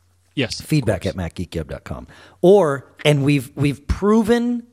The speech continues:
Speaker 2: that it works. Actually, we haven't proven a darn thing. You have proven that it works.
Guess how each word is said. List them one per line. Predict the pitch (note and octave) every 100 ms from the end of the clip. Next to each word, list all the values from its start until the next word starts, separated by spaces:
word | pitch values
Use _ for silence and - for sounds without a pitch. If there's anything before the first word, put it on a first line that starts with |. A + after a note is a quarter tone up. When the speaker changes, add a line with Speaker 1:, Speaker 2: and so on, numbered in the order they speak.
| -
Speaker 2:
that | C#3+
it | C#3+ C3
works. | C#3+ G#2
Actually, | C#3+ C#3 B2+
we | G#2 C3
haven't | C#3 F#2+ F2
proven | B2+ G2+
a | F#2
darn | E2 A#2 A2
thing. | A#2 F2 - -
You | A#2+ D3+ A#3+ B2+ C#2+ _ _
have | B2+ -
proven | C#3 B2+ A2
that | G#2
it | B2+
works. | G#2 A2 G2 -